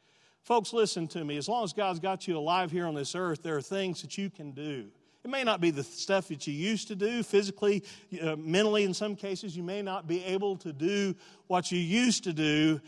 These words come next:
but you can always do something to serve the Lord. Always.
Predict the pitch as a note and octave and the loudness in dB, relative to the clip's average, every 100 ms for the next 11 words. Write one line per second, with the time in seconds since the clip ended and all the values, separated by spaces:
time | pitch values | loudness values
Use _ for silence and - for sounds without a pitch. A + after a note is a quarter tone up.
0 | - - E3+ F#3 F3+ E3+ D#3+ A#3 A3+ F#3+ | -12 -6 -4 -4 -4 -2 4 6 6 4
1 | E3 D#3+ D3+ C#3+ D#3+ D3+ - - F3 E3+ | 0 -2 -4 -4 -2 -2 -2 0 2 0
2 | D3+ C#3+ C#3+ - E3+ D#3+ D#3 F#3+ A#3 B3+ | -4 -6 -6 -4 -2 -2 0 -2 -2 -4
3 | A#3+ C3 - _ _ _ _ _ - C4 | -8 -12 -16 _ _ _ _ _ 0 0
4 | C#4 G#3+ D3 G#2 G#2 - | 0 -2 -4 -6 -12 -16